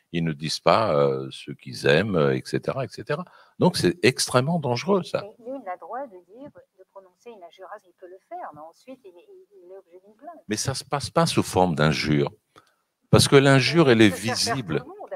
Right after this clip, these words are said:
Speaker 2: alors, parce que si tu interdis aux
Speaker 1: Non,
Speaker 2: gens
Speaker 1: je veux faire taire personne. Moi, je veux simplement qu'on
Speaker 2: Le problème
Speaker 1: contrôle.
Speaker 2: de la censure préventive, c'est qu'elle est incontrôlable. Je citerai Tocqueville.
Speaker 1: Ouais,
Speaker 2: Je
Speaker 1: mais
Speaker 2: vous
Speaker 1: je
Speaker 2: avais
Speaker 1: sais qu'elle est
Speaker 2: laissé
Speaker 1: incontrôlable,
Speaker 2: sur
Speaker 1: c'est pour
Speaker 2: les
Speaker 1: ça.
Speaker 2: pieds.
Speaker 1: Micro, micro. Micro.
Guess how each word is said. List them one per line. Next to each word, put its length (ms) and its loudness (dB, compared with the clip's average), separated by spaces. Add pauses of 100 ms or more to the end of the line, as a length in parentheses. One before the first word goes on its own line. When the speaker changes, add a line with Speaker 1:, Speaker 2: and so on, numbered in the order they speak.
Speaker 2:
alors, 160 -12
parce 140 -16
que 100 -20
si 180 -20
tu 120 -20
interdis 360 -16
aux 60 -8
Speaker 1:
Non, 80 2
Speaker 2:
gens 60 -4
Speaker 1:
je 120 -4
veux 200 4
faire 320 0
taire 200 0
personne. 500 2
Moi, 260 4
je 120 0
veux 80 -2
simplement 540 2 (260)
qu'on 120 2
Speaker 2:
Le 60 -2
problème 220 2
Speaker 1:
contrôle. 380 6
Speaker 2:
de 60 4
la 100 0
censure 200 -12
préventive, 460 -16
c'est 140 -20
qu'elle 160 -18
est 180 -20
incontrôlable. 500 -20 (100)
Je 180 -20
citerai 320 -20
Tocqueville. 460 -20 (140)
Speaker 1:
Ouais, 80 -16 (280)
Speaker 2:
Je 80 -20
Speaker 1:
mais 120 -12
Speaker 2:
vous 60 -8
Speaker 1:
je 60 -6
Speaker 2:
avais 100 -10
Speaker 1:
sais 100 -6
qu'elle 160 -6
est 60 0
Speaker 2:
laissé 120 -6
Speaker 1:
incontrôlable, 500 4
Speaker 2:
sur 60 -8
Speaker 1:
c'est 120 -4
pour 100 -2
Speaker 2:
les 60 -8
Speaker 1:
ça. 60 -10
Speaker 2:
pieds. 180 -18
Speaker 1:
Micro, 320 -20
micro. 320 -20 (320)
Micro. 400 -14